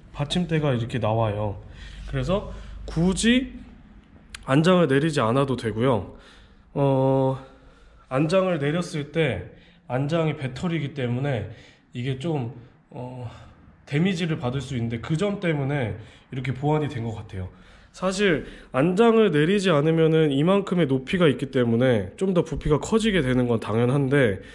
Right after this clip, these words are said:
어, 득과 실이 있을 것 같습니다. 요게 있어서 배터리가 좀 보완이 될 거고, 저게 있어서 안장이 더 내리지를 못하니까 조금의 부피가 커진다? 근데 사실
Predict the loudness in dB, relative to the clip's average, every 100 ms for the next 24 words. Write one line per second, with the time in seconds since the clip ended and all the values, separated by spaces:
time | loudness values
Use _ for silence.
0 | -20 -20 -20 -20 -14 -6 -4 -2 -4 -8
1 | -18 -16 -10 -6 -2 -2 -2 -6 -4 -4
2 | -6 -6 -8 -6 -6 -6 -8 -12 -8 -4
3 | -2 -4 -4 -6 -4 -4 -8 -18 _ _
4 | -8 -4 -2 0 0 -2 -4 -2 -2 -2
5 | -4 -4 -2 -2 -2 -4 -6 -20 -20 -20
6 | -18 -8 -2 2 4 2 0 0 2 2
7 | 0 -14 -20 -2 2 4 4 4 2 2
8 | 2 2 0 0 0 0 0 2 2 2
9 | 2 2 -2 -18 -6 0 2 4 6 6
10 | 4 2 -2 -18 -20 _ -12 -4 2 2
11 | 2 0 2 2 0 -10 -20 -20 -20 -16
12 | -2 2 2 2 2 0 0